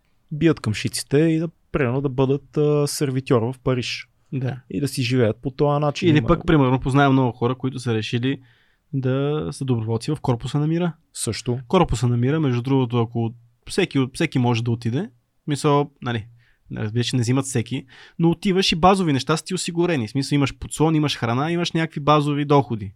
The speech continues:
Speaker 1: Да,
Speaker 2: Нали, не
Speaker 1: имаш,
Speaker 2: са много.
Speaker 1: имаш мисия.
Speaker 2: И обик-, оба-, да, имаш мисия и обикаляш света.
Speaker 1: Да.
Speaker 2: Това е свободата да го направиш. Може да не си, да, да откажеш да играеш.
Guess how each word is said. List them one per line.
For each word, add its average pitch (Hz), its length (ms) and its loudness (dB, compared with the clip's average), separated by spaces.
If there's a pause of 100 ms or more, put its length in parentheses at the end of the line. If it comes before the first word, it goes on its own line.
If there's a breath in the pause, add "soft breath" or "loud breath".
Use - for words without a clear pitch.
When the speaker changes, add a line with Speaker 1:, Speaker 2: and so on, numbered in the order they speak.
Speaker 1:
Да, 135 60 -2
Speaker 2:
Нали, 117 100 0
не 117 40 0
Speaker 1:
имаш, 127 100 0
Speaker 2:
са 147 120 2
много. 117 160 2
Speaker 1:
имаш 135 220 -2
мисия. 123 360 -4 (160)
Speaker 2:
И 165 120 4
обик-, 170 280 2
оба-, 165 220 0
да, 160 160 6
имаш 156 300 2 (200)
мисия 196 520 2 (140)
и 214 100 0
обикаляш 175 420 4
света. 185 360 -2 (140)
Speaker 1:
Да. 95 180 -2 (420)
Speaker 2:
Това 143 180 4
е 156 40 2
свободата 170 400 0
да 185 80 6
го 185 80 2
направиш. 185 400 0
Може 139 200 4
да 143 60 4
не 143 80 4
си, 160 260 0
да, 143 240 0
да 131 140 -2
откажеш 143 340 4
да 147 80 2
играеш. 139 340 2